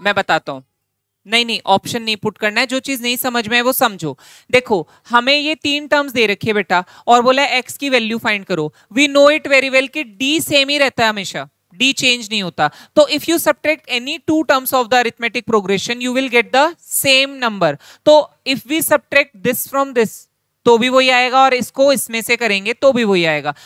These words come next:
तो हमने पहले इसको इसमें से करा, फिर इसको इसमें से, और उनको इक्वल रख दिया, क्योंकि वो हमारा क्या है, डी है, that is the common difference।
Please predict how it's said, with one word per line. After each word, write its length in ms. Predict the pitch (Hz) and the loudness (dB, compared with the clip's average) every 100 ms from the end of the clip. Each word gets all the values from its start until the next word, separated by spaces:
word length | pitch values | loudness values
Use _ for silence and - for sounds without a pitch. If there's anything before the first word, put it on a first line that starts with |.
| - | -2
तो 60 | 269 | 2
हमने 260 | 262 254 277 | 2 0 0
पहले 280 | 277 269 | 0 0
इसको 260 | 269 - 285 | -4 -4 -2
इसमें 300 | 262 - 254 | -2 -2 -6
से 160 | 254 277 | -4 -2
करा, 260 | 277 294 302 _ | 2 2 0 _
फिर 120 | 254 | -4
इसको 400 | 233 - 269 330 - _ - | -4 0 2 2 0 _ -2
इसमें 300 | 202 196 165 | -2 -2 -6
से, 220 | - 139 - - | -6 -10 -12 -2
और 180 | - 247 - | 4 4 4
उनको 300 | 330 339 359 | -4 0 2
इक्वल 320 | 349 269 254 233 | 2 2 0 2
रख 160 | 226 | 0
दिया, 320 | 160 170 170 170 _ - | -4 -4 -4 -6 _ -4
क्योंकि 200 | 285 311 | 0 0
वो 140 | 269 302 | 4 4
हमारा 280 | 294 285 | 6 2
क्या 180 | 294 294 | 0 0
है, 140 | 294 311 | 0 -2
डी 280 | 233 277 285 | -4 -2 0
है, 140 | 233 151 | -2 -4
that 240 | 202 220 285 | -2 -2 -2
is 80 | 247 | -6
the 80 | 302 | 0
common 360 | 285 247 262 | 4 4 2
difference। 400 | 247 - 208 165 | -2 -4 -6 -6